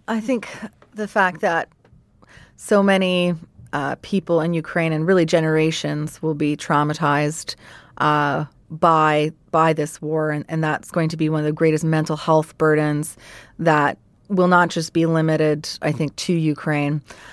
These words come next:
Um, I think Francis was, was entirely correct to highlight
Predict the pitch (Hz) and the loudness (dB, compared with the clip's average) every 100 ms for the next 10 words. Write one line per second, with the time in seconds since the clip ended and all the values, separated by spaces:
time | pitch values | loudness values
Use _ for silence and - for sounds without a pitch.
0 | - - - 139 147 156 160 143 170 151 | -20 -6 0 0 2 0 0 0 0 0
1 | 156 160 151 147 _ 165 151 160 156 175 | -2 -4 -6 -10 _ -4 -2 -2 0 2
2 | 160 - 180 160 - 156 160 156 156 151 | 2 2 0 0 -2 -4 0 0 0 -2
3 | - | -4